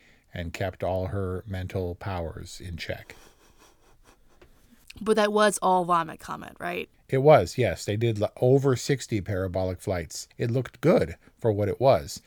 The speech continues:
Speaker 1: I'm not sure if plane crashes are like that. Maybe in cargo planes where there's no seatbelts or anything like that, but they were running, rolling from floor to ceiling and up the walls, Inception style.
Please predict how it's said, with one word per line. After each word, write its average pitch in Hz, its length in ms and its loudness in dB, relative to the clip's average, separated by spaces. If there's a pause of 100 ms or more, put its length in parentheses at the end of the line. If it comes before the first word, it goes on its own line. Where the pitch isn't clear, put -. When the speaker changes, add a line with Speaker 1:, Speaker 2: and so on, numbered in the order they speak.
(180)
Speaker 1:
I'm 110 280 0
not 120 260 2
sure 131 300 0
if 120 120 -4
plane 117 280 0
crashes 113 440 0
are 98 80 0
like 90 260 -2
that. 165 260 -2
Maybe 131 520 0
in 135 140 0
cargo 131 380 4
planes 135 420 0
where 120 80 2
there's 107 180 0
no 117 120 2
seatbelts 117 520 0
or 120 60 0
anything 117 300 0
like 113 180 -2
that, 117 320 0
but 101 160 -2
they 117 140 4
were 104 200 0
running, 107 520 0
rolling 120 420 4
from 104 300 0
floor 123 420 2
to 113 100 -6
ceiling 113 480 -2
and 90 80 -2
up 98 180 -4
the 98 100 -2
walls, 95 440 0
Inception 90 500 -6
style. 90 440 -6